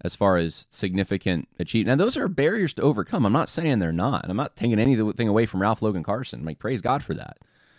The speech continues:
But you just ripped down Paige Patterson and his monumental achievements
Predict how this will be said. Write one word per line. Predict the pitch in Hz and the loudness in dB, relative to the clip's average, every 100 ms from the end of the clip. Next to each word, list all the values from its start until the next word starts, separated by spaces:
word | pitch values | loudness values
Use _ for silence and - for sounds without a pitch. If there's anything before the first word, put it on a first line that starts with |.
| _ _ _ _ _ _ _ _ - | _ _ _ _ _ _ _ _ -18
But | - 113 110 - _ _ _ _ - | -2 2 2 -2 _ _ _ _ -4
you | 104 | -2
just | 98 165 139 | 2 0 0
ripped | 87 90 127 - 78 | -4 0 0 0 -4
down | 73 90 123 78 - | -2 0 0 -2 -6
Paige | 101 90 - | -6 -6 -8
Patterson | - 127 147 117 - 71 | -8 -2 0 0 -2 -6
and | 73 | -4
his | 80 95 | -4 -2
monumental | 92 101 120 87 95 76 | 0 0 0 0 0 -2
achievements | - 139 156 64 58 - - | -2 -2 -2 -4 -8 -12 -20